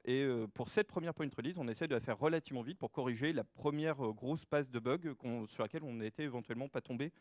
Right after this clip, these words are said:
en, pendant la stabilisation. Debian huit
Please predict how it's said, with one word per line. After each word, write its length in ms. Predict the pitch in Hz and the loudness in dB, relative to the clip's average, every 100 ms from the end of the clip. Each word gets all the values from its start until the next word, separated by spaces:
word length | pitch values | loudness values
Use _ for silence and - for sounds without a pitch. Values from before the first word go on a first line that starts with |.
| - _ - | -20 _ -6
en, 680 | 123 117 113 113 113 110 110 107 | -2 0 0 -2 -4 -6 -8 -6
pendant 180 | 143 143 | 0 2
la 60 | 135 | 0
stabilisation. 520 | - 127 120 113 - _ _ _ _ - _ - - _ _ - | -2 -6 -4 -6 -8 _ _ _ _ -20 _ -20 -20 _ _ -6
Debian 280 | 135 175 160 | 0 4 4
huit 320 | 139 226 - | 2 0 -6